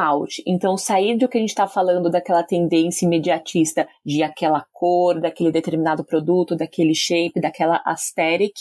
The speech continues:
dar um zoom out nisso e entender de onde isso vem. Então, qual que é o comportamento por trás disso? Porque sempre vai ser pautado nisso, do desejo do consumidor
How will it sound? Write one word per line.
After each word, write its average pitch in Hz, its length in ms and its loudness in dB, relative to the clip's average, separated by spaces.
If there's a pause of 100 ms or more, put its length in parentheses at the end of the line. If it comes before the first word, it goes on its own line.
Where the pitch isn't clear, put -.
(120)
dar 190 160 0
um 202 120 2
zoom 226 240 2
out 202 320 0
nisso 196 260 0
e - 20 2
entender 190 480 0 (140)
de 190 220 2
onde 254 340 4
isso 233 300 0
vem. 175 220 0
Então, 185 200 -2
qual 240 200 2
que 302 100 -4
é 285 40 2
o 269 40 2
comportamento 202 1000 -2
por 196 180 0
trás 185 360 0
disso? 170 360 0
Porque 240 280 -2
sempre 330 420 0
vai 247 160 2
ser 214 200 -2
pautado 208 560 0
nisso, 180 420 0
do 185 120 2
desejo 202 640 2
do 285 120 0
consumidor 220 720 0